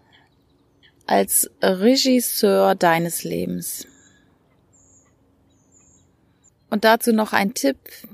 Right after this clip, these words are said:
der mir immer sehr gut hilft. Verbinde dich mit der Natur, geh in die Natur, guck einfach mal Löcher in die Luft,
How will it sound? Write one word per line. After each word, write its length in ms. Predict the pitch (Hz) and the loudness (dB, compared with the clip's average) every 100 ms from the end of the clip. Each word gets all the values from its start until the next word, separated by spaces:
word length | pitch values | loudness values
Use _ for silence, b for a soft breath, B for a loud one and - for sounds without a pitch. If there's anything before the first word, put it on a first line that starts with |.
| - _ _ _ _ - | -20 _ _ _ _ 0
der 120 | 208 | 4
mir 400 | 214 254 285 - | 6 6 6 4
immer 240 | 233 233 | 2 2
sehr 200 | 214 214 | 2 0
gut 200 | 214 220 | 0 -4
hilft. 400 | - 220 220 - | -2 0 0 -2
Verbinde 400 | 214 190 214 226 | -4 2 4 4
dich 180 | 208 - | 0 -2
mit 140 | 214 208 | -2 0
der 100 | 208 | 0
Natur, 640 | 208 - 208 196 190 196 | -2 -4 -4 0 0 0
geh 200 | 190 214 | 0 2
in 120 | 214 | 2
die 100 | 208 | 0
Natur, 880 | 208 208 - - 185 185 185 185 196 B B B B B B B B B _ | 0 -2 -6 -6 -4 -2 -4 -6 -8 B B B B B B B B B _
guck 240 | - - - | -16 -4 0
einfach 280 | 233 262 226 | 2 2 4
mal 160 | 233 | 4
Löcher 340 | 214 220 220 208 | 4 2 0 0
in 120 | 214 | 2
die 100 | 214 | 0
Luft, 560 | 196 208 214 - - | 2 0 -2 -6 -6